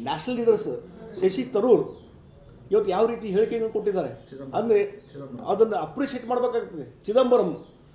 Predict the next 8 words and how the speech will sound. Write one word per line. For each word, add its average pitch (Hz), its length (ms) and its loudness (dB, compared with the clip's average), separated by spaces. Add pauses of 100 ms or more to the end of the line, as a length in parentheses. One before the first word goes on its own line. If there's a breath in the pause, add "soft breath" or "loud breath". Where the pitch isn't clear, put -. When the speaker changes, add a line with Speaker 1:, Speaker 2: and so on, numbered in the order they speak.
(160)
Speaker 1:
ಯಾವ 190 160 6
ರೀತಿ 226 160 0
ಬ್ಯಾಲೆನ್ಸ್ಡ್ 214 540 0
ಸ್ಟೇಟ್ಮೆಂಟ್ 226 420 0
ಕೊಟ್ಟಿದ್ದಾರೆ 214 760 0
ಅದನ್ನ 196 180 2
ಅಪ್ರಿಷಿಯೇಟ್ 240 420 -4
ಮಾಡ್ಬೇಕಾಗ್ತದೆ. 196 720 -4